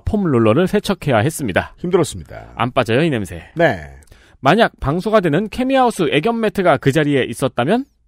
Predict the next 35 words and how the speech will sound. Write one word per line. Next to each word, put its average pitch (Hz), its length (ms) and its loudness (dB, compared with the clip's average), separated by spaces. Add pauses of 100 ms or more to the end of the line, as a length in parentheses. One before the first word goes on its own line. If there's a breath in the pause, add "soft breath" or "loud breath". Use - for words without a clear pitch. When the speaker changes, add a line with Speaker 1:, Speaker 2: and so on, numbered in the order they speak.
(120)
Speaker 1:
쓱 - 220 -4 (200)
닦고 196 440 4
알코올이나 156 640 2
냄새 165 420 0
제거제 131 400 2
정도만 123 440 -2
쓰면 180 340 -2
되었을 131 380 2
테니 170 380 0 (200 soft breath)
Speaker 2:
음. 147 180 2
Speaker 1:
삼십 156 440 0
분 196 160 2
할 165 200 4
세척을 143 460 0
삼십 233 340 -2
초에 135 240 4
끝낼 175 320 0
수 123 160 -2
있었을 123 420 -2
것입니다. 110 800 -2
Speaker 2:
그렇습니다. 95 720 -2 (460 loud breath)
Speaker 1:
케미하우스 254 600 4
애견 170 260 2
매트는 147 340 0
액세스몰에 147 640 0
있습니다. 101 460 -4 (360)
Speaker 2:
영점칠이면은 233 1160 0
그 180 100 -2
운동용 233 540 0
매트로는 185 540 -2
좀 170 140 -4
문제가 147 300 2
있을 139 220 0
수가 - 220 0
있습니다. 85 520 -6